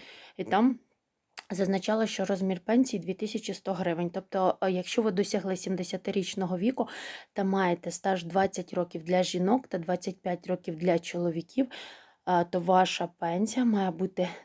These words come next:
не менше, ніж дві тисячі п'ятсот гривень. Також дивіться, зросте збільшення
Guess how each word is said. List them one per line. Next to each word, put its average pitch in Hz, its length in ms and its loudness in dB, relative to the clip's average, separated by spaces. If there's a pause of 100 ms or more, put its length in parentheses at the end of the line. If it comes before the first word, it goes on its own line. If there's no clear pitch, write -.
(160)
не 180 60 -2
менше, 180 460 -2
ніж 175 180 -2
дві 175 120 -6
тисячі 185 380 -4
п'ятсот 165 560 -8 (440)
гривень. 160 540 -4 (680)
Також 240 320 4
дивіться, 208 560 0 (220)
зросте 202 960 4
збільшення 208 960 2